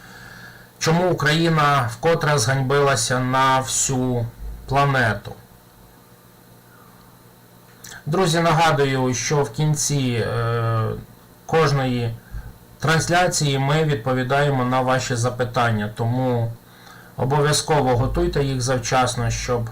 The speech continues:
отримати відповіді. Готово, тоді розпочинаємо. Так ось, друзі, вийшла стаття,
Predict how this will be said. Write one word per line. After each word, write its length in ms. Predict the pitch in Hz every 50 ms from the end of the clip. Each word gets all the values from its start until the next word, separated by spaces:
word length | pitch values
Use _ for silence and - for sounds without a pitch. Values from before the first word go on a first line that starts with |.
| - - - -
отримати 840 | - 123 - 135 139 143 143 139 123 117 - 120 120 117 113 113 - - -
відповіді. 640 | 120 127 123 110 - 110 110 107 104 101 104 110 107 - - - - - - - - -
Готово, 240 | 127 117 117 113
тоді 240 | 110 123 143 139 147
розпочинаємо. 840 | 143 131 120 - - 123 117 - 123 117 113 110 107 104 107 104 104 110 - - - - - - - - - - - - - - - - - - - - -
Так 180 | - 180 180 -
ось, 180 | 208 214 208 160
друзі, 340 | 170 180 175 156 135 151
вийшла 400 | 160 160 185 185 180 - 175 175
стаття, 500 | 165 - - 180 165 - - 185 175 175